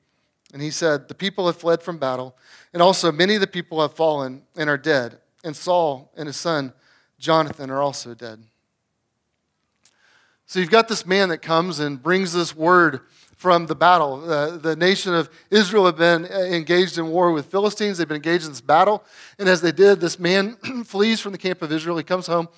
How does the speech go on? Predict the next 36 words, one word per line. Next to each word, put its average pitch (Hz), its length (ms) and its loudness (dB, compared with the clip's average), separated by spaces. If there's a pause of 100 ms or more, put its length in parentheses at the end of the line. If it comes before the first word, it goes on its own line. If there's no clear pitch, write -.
(340)
and 196 100 2
he 196 80 0
tells 196 380 -2
David 147 520 0 (280)
of 160 420 2
what 165 200 0
is 165 100 -6
ha-, 175 220 2
or 170 100 4
not 175 320 -2
comes 151 160 -10
home, 180 200 0
he 147 60 -8
comes 170 220 -4
to 151 80 -12
David 160 320 0
and 139 80 -14
tells 156 220 -6
David 160 260 -4
of 143 60 -10
what 143 140 -4
has 143 120 -6
gone 147 180 -6
on, 156 220 -2
that 139 60 -12
many 156 200 -8
have 147 120 -8
died, 139 320 -6 (440)
especially 151 680 -6
that - 140 -16
Saul 139 400 -6 (720)
and, 135 320 -8 (460)
um, 123 380 -14 (200)
Jonathan 139 440 -6
have 120 140 -16
died. 110 280 -12